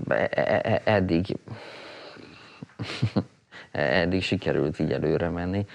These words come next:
Ö, ugyanakkor tisztában vagyok azzal, hogy, ö, hogy, ö, azzal, hogyha a kiköltözés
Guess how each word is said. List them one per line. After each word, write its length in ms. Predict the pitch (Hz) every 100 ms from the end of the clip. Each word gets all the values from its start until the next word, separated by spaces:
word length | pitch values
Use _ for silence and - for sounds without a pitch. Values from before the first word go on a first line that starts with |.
| - -
Ö, 200 | - - -
ugyanakkor 420 | 87 92 90 95
tisztában 400 | - 113 95 90
vagyok 240 | 85 80 -
azzal, 380 | 85 82 78
hogy, 300 | 82 82 82
ö, 260 | 85 82 87 90 - _ _ _ - - _ _ _ -
hogy, 460 | - - - 82 90
ö, 160 | 80 -
azzal, 460 | 92 87 92 90 87
hogyha 600 | 90 85 - 92 78 78 - _ _
a 320 | 69 60 62 - _ -
kiköltözés 840 | - 76 87 73 76 80 76 -